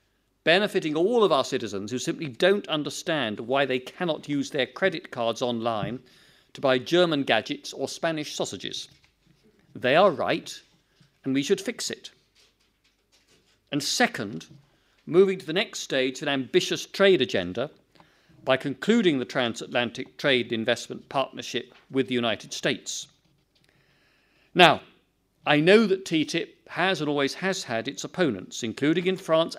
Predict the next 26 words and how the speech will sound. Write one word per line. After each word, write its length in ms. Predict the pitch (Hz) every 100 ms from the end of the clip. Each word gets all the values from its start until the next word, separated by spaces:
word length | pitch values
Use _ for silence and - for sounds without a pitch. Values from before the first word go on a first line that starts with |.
| -
and 240 | 147 165
in 120 | 170
the 40 | 156
United 400 | 139 131 147 -
Kingdom. 360 | 180 143 - - _ _ _ _ _ _ _ _ _ - - _ _ _ -
But 100 | 127
what 120 | 202
I 80 | 254
find 240 | 247 214
depressing 600 | 185 - 247 - - 107
about 240 | 101 131
the 120 | - -
arguments 560 | 147 147 143 139 -
against 500 | - 120 170 170 -
the 80 | 127
agreement 580 | - 90 78 - - - _ _ _ _ _ _ _ _
is 200 | 165 151
their 140 | 175 151
lack 420 | 156 165 160 -
of 140 | 147 -
confidence. 680 | 185 160 - - - - -
Now, 100 | 139
don't 160 | 208
get 100 | 240
me 100 | 247
wrong. 220 | 220 156